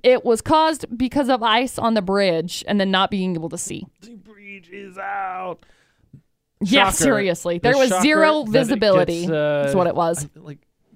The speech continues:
Speaker 2: uh, yep, that's, that's new. There's no way that ever happens. Freak accident, Producer Butters.
Speaker 1: For what? Zero visibility?
Speaker 2: For ice on the bridge.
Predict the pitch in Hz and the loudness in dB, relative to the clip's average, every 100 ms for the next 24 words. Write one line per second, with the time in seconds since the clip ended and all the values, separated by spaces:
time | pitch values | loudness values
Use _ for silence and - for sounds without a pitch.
0 | _ 143 143 143 180 _ - 131 151 - | _ -20 -20 -12 -12 _ -16 -12 -12 -14
1 | 156 165 - 131 123 - 175 160 170 143 | -14 -14 -14 -18 -18 -12 -12 -8 -6 -6
2 | 127 113 101 104 101 110 104 _ _ 170 | -8 -14 -20 -20 -20 -20 -20 _ _ -12
3 | 131 120 104 - 104 107 104 98 101 101 | -10 -12 -16 -18 -20 -20 -20 _ -20 -20
4 | _ _ _ 180 180 214 196 180 185 196 | _ _ _ -8 -8 -8 -4 -4 -4 -6
5 | 180 180 208 254 294 147 123 123 113 98 | -2 -2 -2 -6 -6 -8 -6 -10 -12 -18
6 | 95 95 | -20 -20